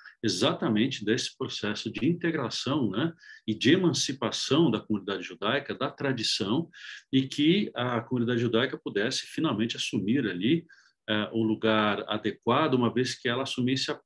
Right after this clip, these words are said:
própria tradição mode-, a tradição própria, a própria noção moderna de existência, né, que, ah, as conquistas, né, do iluminismo,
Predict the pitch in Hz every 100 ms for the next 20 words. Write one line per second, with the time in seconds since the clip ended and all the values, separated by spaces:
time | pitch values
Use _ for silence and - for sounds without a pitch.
0 | _ 202 277 214 170 139 135 - 120 131
1 | 131 113 - 131 - 95 - - - -
2 | - 160 - 113 - 165 - 147 117 113
3 | 113 - 139 131 - 127 165 139 110 95
4 | 92 92 - 87 - - 90 135 175 -
5 | _ _ _ _ _ _ - 117 123 123
6 | 123 117 113 104 104 101 98 98 95 92
7 | 92 92 92 _ _ _ 95 95 92 -
8 | 113 151 156 113 92 113 104 104 98 90
9 | 131 160 147 131 110 120 120 113